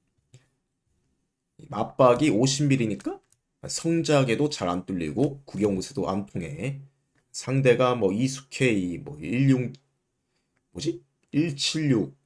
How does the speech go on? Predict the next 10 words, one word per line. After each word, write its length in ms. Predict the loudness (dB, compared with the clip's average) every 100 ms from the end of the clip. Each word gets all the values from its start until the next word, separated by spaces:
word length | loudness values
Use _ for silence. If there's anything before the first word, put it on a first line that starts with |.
| _ _ _ _ _
아니 200 | -4 -2
뭐 800 | -2 0 2 2 2 0 -2 -6 _
병투, 600 | 0 2 4 0 -6 -12 -16 _ _ _ _ _ _ _ _ _ _ _ _ _ _ _ _ _ _ _ _ _ _ _ _ _ _ -4
이런 240 | 6 8
애들 180 | 8 6
아니면 340 | 4 4 2 0
뚫기가 320 | -2 0 0
어렵다 280 | 0 -2 -2
이 100 | -4
말이야. 360 | -6 -6 -10